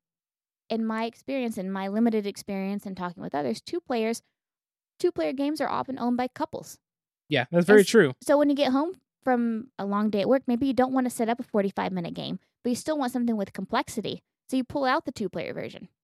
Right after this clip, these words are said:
Speaker 2: And play it for thirty minutes, however you've
Speaker 1: Play
Speaker 2: done
Speaker 1: it
Speaker 2: less
Speaker 1: for
Speaker 2: setup.
Speaker 1: twenty to thirty minutes, play it with less setup. You come home from work, home at five thirty, cook and eat dinner, get your jam jams on. At seven o'clock, you play a game,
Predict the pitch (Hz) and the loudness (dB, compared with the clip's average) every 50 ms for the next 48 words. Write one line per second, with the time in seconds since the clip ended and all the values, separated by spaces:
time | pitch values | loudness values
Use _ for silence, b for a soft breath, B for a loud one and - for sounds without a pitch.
0 | _ _ _ - 165 165 - 170 160 143 127 - 147 175 170 156 151 143 147 139 | _ _ _ -6 -4 4 6 6 6 6 4 4 8 8 10 10 10 6 4 2
1 | 147 156 - - 147 143 147 156 147 151 151 143 147 147 143 151 127 - 131 147 | 2 0 0 0 2 4 4 4 6 4 2 2 2 2 4 4 4 4 4 2
2 | 165 233 233 - - 160 143 139 139 135 143 - _ - - 247 240 247 247 254 | 2 2 2 2 2 2 4 4 4 2 2 0 _ -4 0 2 2 2 2 2
3 | 254 226 214 - - 220 226 240 247 233 226 220 233 233 226 - - - - _ | 0 0 -2 -2 0 2 2 2 2 0 0 0 0 0 0 -2 -6 -14 -18 _
4 | _ _ - 240 226 202 202 - 226 220 208 - - 269 247 240 240 240 - - | _ _ -6 -4 -4 -4 -4 -2 -2 -2 -2 -2 -2 -2 0 0 0 -2 -4 -6
5 | _ _ _ _ _ _ - 220 202 - 277 294 277 277 285 277 269 269 262 247 | _ _ _ _ _ _ -14 -12 -4 0 2 4 4 6 6 4 4 2 2 4
6 | 254 254 254 254 247 _ - - 240 240 214 - 240 233 233 226 240 240 247 240 | 4 4 4 4 0 _ -4 -2 -2 -2 0 0 0 0 2 2 2 2 2 2
7 | - - 269 254 - 247 226 - 226 247 - 214 226 226 233 220 214 233 226 - | 2 4 2 4 4 0 -4 -4 -6 -6 -4 -2 -2 0 0 0 -2 -2 -4 -4
8 | 240 220 240 233 233 233 233 240 226 226 226 233 233 202 196 - 240 233 226 226 | -4 -2 0 2 2 4 4 4 4 4 4 2 2 2 0 0 0 0 0 0
9 | 214 226 226 226 220 - 214 - - 226 226 226 220 214 208 214 226 226 233 | 0 0 0 0 -2 -4 -8 -2 0 0 2 2 0 -2 -2 -2 -2 -2 -2